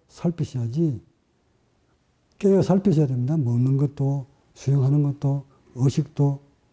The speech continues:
정말 깨어서 살펴야 그 험난한 길을 넘어갈 수가 있지,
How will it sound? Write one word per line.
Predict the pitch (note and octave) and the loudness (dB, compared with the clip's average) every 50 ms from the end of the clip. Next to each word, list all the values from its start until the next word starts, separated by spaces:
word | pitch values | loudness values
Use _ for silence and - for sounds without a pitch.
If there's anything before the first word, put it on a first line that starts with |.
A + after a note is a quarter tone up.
| _ _ _ _ _ _ _ _ _ _ _ _ _ _ _ | _ _ _ _ _ _ _ _ _ _ _ _ _ _ _
정말 | - - A#2 D3 F3 F3+ E3+ | -4 0 2 4 4 2 2
깨어서 | - - F#3 F3+ F#3 E3 - E3+ D#3 C#3 | 0 2 2 2 2 2 2 2 0 0
살펴야 | - - D#3+ E3 - - D3 C3+ C3+ C#3 D#3+ D#3 C3 G#2 - - _ _ _ _ _ _ _ _ _ _ _ _ _ _ _ _ | 0 -2 -4 -4 0 0 0 2 2 2 2 0 0 -4 -8 -12 _ _ _ _ _ _ _ _ _ _ _ _ _ _ _ _
그 | - D3 D3+ | -2 0 0
험난한 | - - - E3 E3 D#3+ D#3 D#3 D3+ D3 | 0 2 2 2 4 4 4 4 4 4
길을 | C#3 D3 D3 C3+ C3 | 2 2 2 2 2
넘어갈 | C#3+ D#3 D#3 D3+ C3+ C3+ B2 | 2 2 2 2 0 0 -4
수가 | - - - B2+ A#2+ | -4 -6 -6 -4 -4
있지, | A#2 A2 - - D#3 D#3+ D3 B2 G#2 F2+ | -4 -6 -6 -4 -2 -2 0 -2 -2 -6